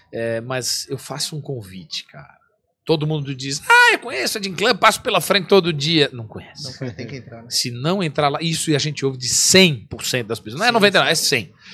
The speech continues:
Speaker 1: Né? Não sabia que tinha isso tudo aqui dentro, que legal,
Speaker 2: Primeiro que
Speaker 1: que
Speaker 2: o espaço
Speaker 1: modelo.
Speaker 2: é gigantesco, né? Tu
Speaker 1: É.
Speaker 2: entra,
Speaker 1: É.
Speaker 2: é, é um mundo lá
Speaker 1: É, e
Speaker 2: dentro.
Speaker 1: as pessoas, é, acham que conhecem, acham que é mais do mesmo, acham que, ah, é mais uma academia bonitinha,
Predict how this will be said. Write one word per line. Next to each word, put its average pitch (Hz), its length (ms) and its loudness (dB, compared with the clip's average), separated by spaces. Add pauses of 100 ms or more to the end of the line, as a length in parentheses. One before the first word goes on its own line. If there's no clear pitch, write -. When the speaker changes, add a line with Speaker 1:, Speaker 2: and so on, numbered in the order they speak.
(160)
Speaker 1:
Né? 143 120 0
Não 202 120 -4
sabia - 480 -2
que - 120 -10
tinha 208 120 -2
isso 180 140 -4
tudo 208 160 -8
aqui 175 140 -8
dentro, 190 280 -8
que 202 120 -12
legal, 165 380 -2
Speaker 2:
Primeiro 180 240 2
que - 0 -
Speaker 1:
que - 80 0
Speaker 2:
o - 20 0
espaço 160 220 4
Speaker 1:
modelo. 190 100 2
Speaker 2:
é - 20 2
gigantesco, 220 580 -2
né? 127 140 -2
Tu 147 160 -2
Speaker 1:
É. 139 120 6
Speaker 2:
entra, 185 720 0
Speaker 1:
É. 135 80 0
Speaker 2:
é, 127 280 0
é 139 40 -4
um 147 40 -4
mundo 170 320 -4
lá 127 60 -6
Speaker 1:
É, - 0 -
e - 80 -6
Speaker 2:
dentro. 262 120 2
Speaker 1:
as 156 60 -2
pessoas, 226 400 -6
é, 190 240 -2 (100)
acham 185 300 2
que - 60 -14
conhecem, 190 600 2
acham 185 220 -2
que 185 80 -2
é 175 80 4
mais 180 180 2
do 151 100 -2
mesmo, 165 640 8 (240)
acham 165 240 2
que, 196 80 0
ah, 208 200 4
é 202 40 2
mais 190 180 2
uma 185 60 2
academia 175 320 4
bonitinha, 180 760 2